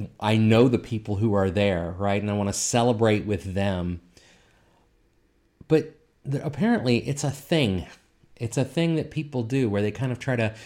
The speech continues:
to show up. In fact, I was looking on the internet about it. There's actually a, a wiki how on how to do this, on how to crash a party. Fourteen steps for crashing a party, right?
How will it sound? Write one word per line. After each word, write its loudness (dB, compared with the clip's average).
to -2
show 0
up. 0
In 2
fact, 0
I 0
was -2
looking -4
on 0
the 2
internet 0
about -2
it. -4
There's -4
actually 0
a, -2
a 2
wiki 2
how 2
on -2
how 0
to 0
do 0
this, -2
on -6
how -2
to 0
crash 0
a -8
party. -4
Fourteen 0
steps -8
for -6
crashing -2
a -4
party, -4
right? -6